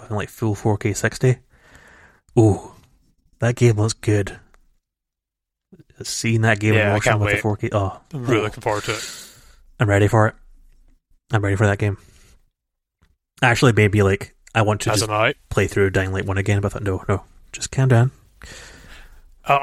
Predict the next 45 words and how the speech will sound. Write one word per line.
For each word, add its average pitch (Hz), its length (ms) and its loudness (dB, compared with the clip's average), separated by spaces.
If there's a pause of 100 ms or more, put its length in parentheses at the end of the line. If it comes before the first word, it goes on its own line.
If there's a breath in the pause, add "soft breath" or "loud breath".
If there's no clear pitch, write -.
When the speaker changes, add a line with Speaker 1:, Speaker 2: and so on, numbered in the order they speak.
Speaker 2:
I've, 123 180 -4
I've 123 180 -2
got 120 200 2
an 113 80 -4
urge 110 220 -4
for - 120 -10
Dying 113 220 -4
Light 113 180 -8
one, 113 220 -6
but 117 260 -2 (200)
I'm 120 240 -6
resisting 117 540 -6
all 127 240 0
temptation. 113 640 -6 (360)
Um, 110 520 -2 (960)
just - 160 0
'cause 117 120 -4
I'm 110 60 -6
like, 113 140 -4
"Well, 110 100 -4
Dying 113 180 0
Light 110 160 -6
two 117 80 -4
is 107 100 0
coming 110 260 -4
out. 110 160 -8 (360)
Wait 117 140 0
for 123 120 -6
that, 113 240 0
and 131 100 -10
you'll 113 160 -4
Speaker 1:
Yeah, 110 120 4
Speaker 2:
enjoy 95 100 -2
that 95 80 -2 (100)
Speaker 1:
I, 92 40 2
I 107 40 2
Speaker 2:
way 110 100 2
Speaker 1:
really 107 120 2
Speaker 2:
more." 104 80 0
Speaker 1:
want 107 80 -2
to 104 60 -6
just 101 180 -6
hold 101 160 -2
off 98 220 -4
and 98 160 -10